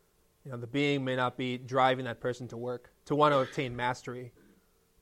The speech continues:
to obtain knowledge. Not all spirits want to obtain this, do this spiritual work.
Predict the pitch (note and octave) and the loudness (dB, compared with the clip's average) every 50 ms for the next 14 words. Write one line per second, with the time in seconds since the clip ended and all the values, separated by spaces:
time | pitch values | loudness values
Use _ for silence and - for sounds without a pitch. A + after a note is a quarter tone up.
0 | - - - - B2+ C3 C3+ - C3+ B2+ A#2+ A#2+ A#2 A#2+ A#2+ A#2+ A2+ - - D#3 | -20 -14 -12 -10 -10 -10 -8 -6 -6 -4 -4 -2 -2 -2 -2 -4 -4 0 4 6
1 | E3 E3 D#3 D3+ - - - D3+ D3 D3 C#3+ - - C3+ C3+ C3+ C3+ C3 - C#3 | 8 8 8 6 4 2 4 6 6 6 6 4 0 2 2 2 2 0 0 0
2 | C3+ A#2+ - - C#3+ C3 C3 B2+ B2 B2 A#2+ _ - - - - - - - - | 0 0 0 -4 -6 -4 -4 -4 -6 -8 -12 _ -20 -20 -20 -20 -20 -20 -20 -20
3 | - - _ _ _ _ _ _ _ _ _ _ _ _ _ _ - C#3 C3+ B2+ | -20 -20 _ _ _ _ _ _ _ _ _ _ _ _ _ _ -6 -4 -4 -4
4 | C3 C3 C3 C3+ B2+ A#2 - - - B2 A#2+ - B2 A#2 A#2+ B2 B2+ A#2+ - - | -4 -6 -6 -4 -4 -6 -8 -8 -10 -10 -10 -10 -8 -6 -6 -6 -6 -8 -10 -18